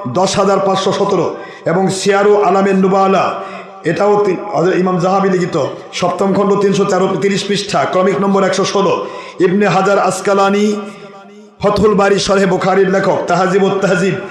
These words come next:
বারোতম খণ্ড, সাতাশ পৃষ্ঠা। জাহাবি, সিয়ারু আলামের নুবালা, সপ্তম খণ্ড,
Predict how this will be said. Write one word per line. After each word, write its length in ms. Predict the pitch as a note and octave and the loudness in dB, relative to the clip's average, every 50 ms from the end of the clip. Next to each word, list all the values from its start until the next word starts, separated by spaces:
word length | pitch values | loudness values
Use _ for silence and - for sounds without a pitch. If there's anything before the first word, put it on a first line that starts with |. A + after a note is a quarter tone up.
| - - - - | -12 -14 -10 -6
বারোতম 360 | C3 D3 E3+ F#3+ G3 G3 G3+ G3 F#3+ G3 | -2 0 2 2 2 2 2 0 2 0
খণ্ড, 140 | G3+ G3 F#3+ F3+ - | 0 0 0 0 0
সাতাশ 220 | - - G3+ F#3 - | 0 0 0 0 0
পৃষ্ঠা। 320 | G3+ G3 - - - E3+ D#3+ C3+ - - - - - - C3+ B2 | -2 -2 -2 -2 -2 0 -2 -2 -4 -8 -12 -12 -8 -6 -4 -2
জাহাবি, 480 | D#3 G3 F#3+ F3+ G3+ G#3 G3 F#3 G3 D#3+ - - - - - - - - | 0 0 2 2 2 2 2 0 0 -2 -2 -6 -8 -10 -12 -14 -12 -10
সিয়ারু 380 | - - F#3 F#3 F#3+ G3 G3+ G#3 G3+ G#3 F3+ | -6 -2 0 2 2 4 4 4 2 2 2
আলামের 300 | F3+ F#3+ F#3+ G3 G3 F#3+ F#3+ | 2 2 2 2 2 2 2
নুবালা, 400 | F#3 G3 G3 F#3+ F#3+ F#3 D#3+ - - - - - - - - | 2 2 2 2 4 2 2 0 -2 -6 -8 -12 -12 -8 -4
সপ্তম 320 | - F3 F3 - G#3 G3 G3 E3+ | -2 -2 -2 0 0 0 0 0
খণ্ড, 140 | G3 G3 G3 | 0 0 0